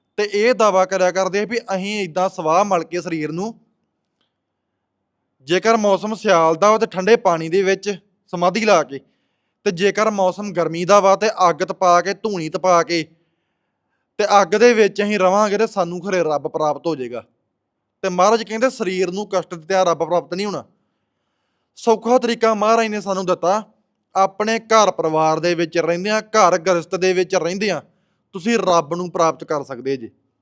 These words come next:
ਕਿਰਤ ਕਰੋ, ਨਾਮ ਜਪੋ ਤੇ ਵੰਡ ਛਕੋ।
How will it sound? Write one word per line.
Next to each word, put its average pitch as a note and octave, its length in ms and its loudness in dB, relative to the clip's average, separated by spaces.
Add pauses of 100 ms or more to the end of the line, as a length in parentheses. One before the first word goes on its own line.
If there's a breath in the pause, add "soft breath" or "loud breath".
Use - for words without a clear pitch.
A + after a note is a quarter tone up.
(2000)
ਕਿਰਤ G3 220 0
ਕਰੋ, G#3+ 500 0 (160)
ਨਾਮ F3 380 2
ਜਪੋ G3+ 360 -2 (280)
ਤੇ G#3 100 2
ਵੰਡ E3 260 -2
ਛਕੋ। D3 380 -10